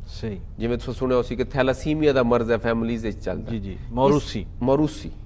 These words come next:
Speaker 2: ਇਸੇ ਤਰ੍ਹਾਂ ਇੱਕ ਟਾਈਪ ਹੈ ਮੌਰੂਸੀ, ਦਿਲ
Speaker 1: ਸਹੀ।
Speaker 2: ਦੇ ਵਧਣ ਵਾਲੇ।
Speaker 1: ਸਹੀ।
Speaker 2: ਕਿ ਉਹਦੇ ਵਿੱਚ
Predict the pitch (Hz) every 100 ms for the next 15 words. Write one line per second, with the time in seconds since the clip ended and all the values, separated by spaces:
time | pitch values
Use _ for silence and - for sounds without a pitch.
0 | - - - - - 208 214 208 190 -
1 | 202 180 151 156 156 196 151 139 147 -
2 | 82 - - - - 117 123 113 110 107
3 | 104 80 78 - - - 110 90 - -
4 | - - 156 175 165 143 147 - 123 127